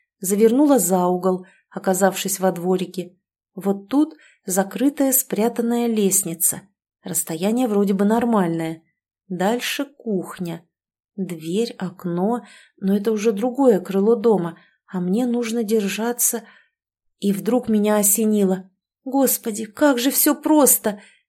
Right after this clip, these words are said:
Почему эта мысль не пришла мне в голову раньше?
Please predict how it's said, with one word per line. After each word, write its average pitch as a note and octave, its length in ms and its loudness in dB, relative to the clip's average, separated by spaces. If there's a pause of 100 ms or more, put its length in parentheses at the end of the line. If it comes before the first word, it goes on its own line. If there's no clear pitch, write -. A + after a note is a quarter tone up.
(160)
Почему D4+ 460 4
эта C#4+ 240 4
мысль C#4+ 360 4
не C4+ 120 -2
пришла C#4 460 0
мне C4 180 0
в B3 100 -6
голову C#4 380 2
раньше? A3+ 640 2